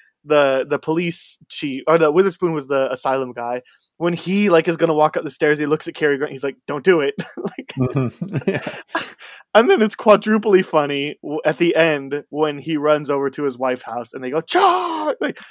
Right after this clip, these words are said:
Speaker 1: I just,
Speaker 2: Yeah.
Speaker 1: I love how that joke built to something. But it, it was funny every single time it did it. But you take a same joke and you put it in a different context, and it's,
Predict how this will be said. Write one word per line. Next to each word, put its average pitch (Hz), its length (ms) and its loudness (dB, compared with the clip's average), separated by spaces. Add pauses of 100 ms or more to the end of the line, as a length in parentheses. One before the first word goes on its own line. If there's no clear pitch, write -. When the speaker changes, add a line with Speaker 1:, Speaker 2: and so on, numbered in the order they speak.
(120)
Speaker 1:
I 240 60 2
just, 269 240 -2
Speaker 2:
Yeah. 208 60 8
Speaker 1:
I - 20 10
love 226 220 6
how 254 120 0
that 240 180 2
joke 196 260 4 (120)
built 160 260 4
to 151 100 -6
something. 127 540 -8 (340)
But 208 140 4
it, 247 140 -8
it 233 40 -2
was 226 140 0
funny 208 340 0
every 180 220 2
single 175 280 -6
time 156 200 -4
it 143 120 -8
did 143 180 0
it. 139 160 -4
But 147 140 -6
you 156 80 -12
take 180 300 -4
a 160 80 0
same 156 300 -4
joke 147 280 0
and 135 80 -8
you 131 60 -4
put 143 140 -6
it 135 60 -4
in 139 80 -4
a 135 40 -8
different 131 300 -8
context, 127 600 -10 (460)
and 151 140 2
it's, 139 160 -10